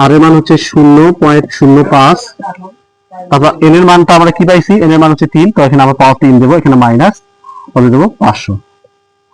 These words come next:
ঠিক আছে, তো এখন যদি আমরা এটাকে লিখি পাঁচ, আহ, পাঁচশো যোগ এক পয়েন্ট শূন্য পাঁচ, এরপর পাওয়ার পরে থাকবে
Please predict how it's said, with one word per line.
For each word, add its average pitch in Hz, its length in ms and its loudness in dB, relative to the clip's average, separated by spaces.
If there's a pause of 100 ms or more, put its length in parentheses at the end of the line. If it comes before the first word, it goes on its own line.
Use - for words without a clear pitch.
(380)
ঠিক 170 180 2
আছে, 139 120 -2 (720)
তো - 40 -4 (160)
এখন 208 200 0
যদি 214 160 2
আমরা 190 160 2
এটাকে 175 220 0 (760)
লিখি 156 280 2
পাঁচ, 143 200 0
আহ, 123 360 0 (160)
পাঁচশো 143 380 -2 (440)
যোগ 135 240 -2 (160)
এক 147 80 -4 (120)
পয়েন্ট 160 240 0 (120)
শূন্য 139 180 2 (160)
পাঁচ, 131 220 0 (880)
এরপর 143 260 2
পাওয়ার 147 220 0
পরে 151 180 2
থাকবে 147 180 0